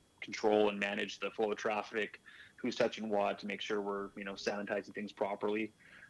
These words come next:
Um, so we had a lot of success with, uh, with the fit days where, you know, they're booking up within, you know, we'd set up the day within a couple hours, you know, they're already booked solid. So our accounts are asking, "Hey, can we do,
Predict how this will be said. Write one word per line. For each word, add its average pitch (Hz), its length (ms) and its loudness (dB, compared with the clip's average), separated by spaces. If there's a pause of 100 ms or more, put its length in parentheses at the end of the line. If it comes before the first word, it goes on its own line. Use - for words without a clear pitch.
(120)
Um, 98 640 -4
so 107 200 6
we 110 300 2
had 113 160 6
a 110 40 8
lot 107 200 6
of 110 100 0
success - 460 -4
with, - 140 -2 (100)
uh, 101 180 2
with 98 120 -6
the - 80 -8
fit 110 240 -4
days 107 240 -4
where, 101 300 0 (120)
you 107 80 -10
know, 104 140 -2
they're 104 120 -2
booking 104 300 2
up 101 200 -2
within, 101 420 -2 (360)
you 101 60 -10
know, 98 80 -2
we'd 101 300 -2 (240)
set 123 180 6
up 117 100 4
the 113 60 -8
day 117 400 4 (400)
within 113 240 -2
a 110 60 -6
couple 117 260 0
hours, 110 480 2
you 107 60 -10
know, 104 100 -4
they're 107 100 -2
already 107 140 -6
booked 104 260 -8
solid. 110 520 0
So 107 140 -8
our 104 100 -4
accounts 104 360 -8
are 107 60 -6
asking, 101 300 -8
"Hey, 110 140 -8
can - 140 -20
we 104 80 -14
do, 104 380 -4